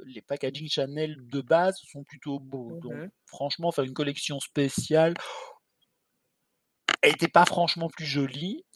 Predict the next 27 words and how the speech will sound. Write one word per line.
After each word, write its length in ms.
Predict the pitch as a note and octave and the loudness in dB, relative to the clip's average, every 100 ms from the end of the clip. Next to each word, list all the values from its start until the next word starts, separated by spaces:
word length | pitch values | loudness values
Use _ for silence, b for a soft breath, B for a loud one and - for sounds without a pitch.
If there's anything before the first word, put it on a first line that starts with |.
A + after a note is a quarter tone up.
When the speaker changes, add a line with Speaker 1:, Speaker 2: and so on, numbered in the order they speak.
| B B B _ _ | B B B _ _
Speaker 1:
Euh... 1200 | C#3 C3+ C3+ B2+ B2+ B2+ B2 A#2+ A2 D3+ A2+ G#2+ A2+ _ - _ _ _ _ _ _ | 2 4 2 2 0 0 0 -2 -6 -8 -10 -14 -18 _ -20 _ _ _ _ _ _
Mais 100 | F3+ | 2
en 120 | F3+ | 2
plus, 120 | C4 | 0
ce 100 | - | -2
qui 100 | - | 2
m'a 100 | F#3+ | 6
un 60 | E3+ | 6
peu 160 | G3+ | 6
choqué, 580 | F#3+ - F3 - G3+ A#3+ | 2 2 0 0 0 0
c'est 160 | A3 D#3+ | 0 -2
de 100 | D3+ | -2
voir 340 | C#3+ E3 F3 | 6 8 8
des 140 | D#3+ D3+ | 0 -6
trucs, 420 | - - F#3 G3+ _ - | -8 -10 -10 -10 _ -4
euh, 560 | D3+ D3 C#3+ C#3 C3 B2 - _ | 2 4 4 2 -2 -6 -16 _
où 180 | E3 E3+ | -20 -12
les 160 | E3 C#3+ _ | -8 -8 _
packaging 460 | D#3+ D3+ D#3 D3+ D3+ | 2 2 -4 -4 -10
spéciaux, 480 | - C#3+ - - | -6 -6 -6 -4
en 100 | E3+ | -4
fait, 240 | D#3 - D#3 | -4 -6 -6
c'était 380 | - C3+ - D3+ | -6 -8 -4 -6
beaucoup 380 | C#3 D3 - D3+ | -4 -8 -8 -4
des 160 | C#3+ | -4
dosettes 480 | B2+ C#3+ C#3 D#3+ E3 | -2 -2 0 0 2
individuelles. 840 | C#3 C3+ C3+ B2 B2 A#2+ A#2+ A#2+ | 0 0 -12 -12 -4 -2 -2 -4